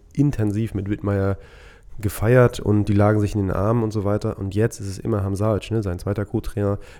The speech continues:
Wittmeier steht immer so halb daneben und du merkst so richtig, dass das so dis-, distanziert ist. Die Frage ist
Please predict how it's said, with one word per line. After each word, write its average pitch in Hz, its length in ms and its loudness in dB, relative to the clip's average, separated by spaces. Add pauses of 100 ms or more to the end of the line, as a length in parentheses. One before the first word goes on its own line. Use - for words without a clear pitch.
Wittmeier 110 320 4
steht - 160 -2
immer 110 100 0
so 95 120 0
halb 107 120 0
daneben 107 460 2
und 95 100 -2
du 95 60 -4
merkst 110 240 2
so 107 60 -4
richtig, - 240 -6
dass - 200 -8
das - 240 -8
so - 80 -8
dis-, 101 240 -10
distanziert 107 640 -2
ist. - 240 -10 (600)
Die 101 40 -4
Frage 107 280 0
ist - 200 -6